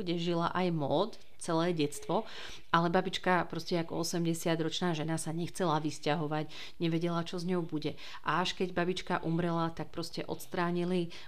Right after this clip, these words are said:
Maud, musela s-, opustiť ten jej ako dom, kde vyrástala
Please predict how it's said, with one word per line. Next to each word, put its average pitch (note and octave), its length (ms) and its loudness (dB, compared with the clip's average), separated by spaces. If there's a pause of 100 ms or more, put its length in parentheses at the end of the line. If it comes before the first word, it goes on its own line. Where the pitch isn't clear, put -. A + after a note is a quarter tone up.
(120)
Maud, D#3 480 0
musela E3 400 0
s-, E3 240 -6
opustiť E3 720 -4
ten D#3+ 160 4
jej E3 560 4
ako - 240 -4
dom, D3+ 320 4 (160)
kde F3+ 240 0
vyrástala E3+ 720 2